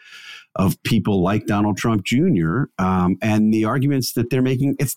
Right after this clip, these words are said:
actually, it's not even arguments. You can't even dignify them so much as to say that there are arguments being made about Zelensky and about Russia and Ukraine. It's just sort of taking shots. And, you know, you had eighty-six of,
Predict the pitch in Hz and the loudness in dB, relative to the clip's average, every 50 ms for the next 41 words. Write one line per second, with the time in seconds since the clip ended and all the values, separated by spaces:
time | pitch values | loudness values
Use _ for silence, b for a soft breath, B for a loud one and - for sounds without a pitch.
0 | _ - - - 156 151 - 165 151 - - 147 170 190 196 214 170 151 131 135 | _ -6 -4 -2 -2 0 0 -2 -2 -2 -2 -2 0 0 0 0 0 0 0 -2
1 | 156 160 139 101 80 69 - 104 - - 147 135 143 127 117 98 92 - 123 135 | -2 0 0 0 -2 -2 -4 -4 -4 -2 -2 0 0 0 0 -2 -2 -2 0 0
2 | 151 139 120 - 98 87 87 87 90 87 - - 101 95 90 - - 85 - 90 | 2 0 0 -2 -2 -2 0 0 0 -2 -2 -2 -2 -2 0 -2 -4 -6 -6 -6
3 | - - - 104 95 90 82 - 98 90 85 85 - - - 104 135 170 165 147 | -6 -4 -2 0 0 -2 -2 -2 -2 0 0 0 -2 -4 -4 -2 0 0 0 0
4 | 104 85 73 67 - - 90 82 78 76 73 73 73 67 64 73 80 82 - B | 0 0 0 -2 -2 -2 0 0 2 2 2 2 0 0 -2 -4 -6 -8 -12 B
5 | B B B B B B B B B B _ 95 95 107 95 - - - - - | B B B B B B B B B B _ -2 0 0 0 -2 -4 -8 -8 -4
6 | - 101 87 87 92 82 82 80 78 - - - 90 90 95 101 87 80 80 82 | -2 -2 0 0 0 0 2 0 0 -2 -4 -4 -2 0 0 0 0 0 0 -2
7 | 82 - 78 - _ - 196 - - _ _ - 92 87 90 85 80 - 104 90 | -4 -6 -10 -14 _ -6 -6 -6 -8 _ _ -4 -2 0 0 -2 -2 -2 0 0
8 | 80 82 78 71 - - 85 80 85 98 113 131 143 - _ _ - 151 151 - | 0 0 0 -2 -2 -2 0 0 2 2 0 0 -2 -4 _ _ -4 -2 -2 -2
9 | - - - - 147 151 123 147 - - - - - - - _ _ _ _ _ | -4 -6 -6 -4 -2 0 0 0 -2 -4 -6 -10 -12 -18 -20 _ _ _ _ _
10 | - - - 156 135 120 92 - - - _ _ _ _ _ _ _ _ _ _ | -10 -4 -2 0 0 0 0 -2 -6 -10 _ _ _ _ _ _ _ _ _ _
11 | _ _ _ _ _ _ - - 135 135 135 - 143 135 135 - - - 131 123 | _ _ _ _ _ _ -4 0 0 0 2 0 0 0 0 -2 -2 -2 -2 -2
12 | 165 147 - 120 - - - - - - - 120 113 110 107 104 98 98 101 98 | -2 -2 -4 -4 -6 -6 -6 -8 -8 -4 -2 0 0 2 2 2 2 2 0 0
13 | 113 - 110 90 90 98 95 101 98 - - - 98 107 113 117 104 - - - | 0 0 0 0 0 0 0 0 -2 -2 -2 -2 -2 0 0 0 0 -2 -4 -2
14 | 117 120 - - - 110 101 92 87 | -2 -4 -4 -4 -4 -2 -2 0 -2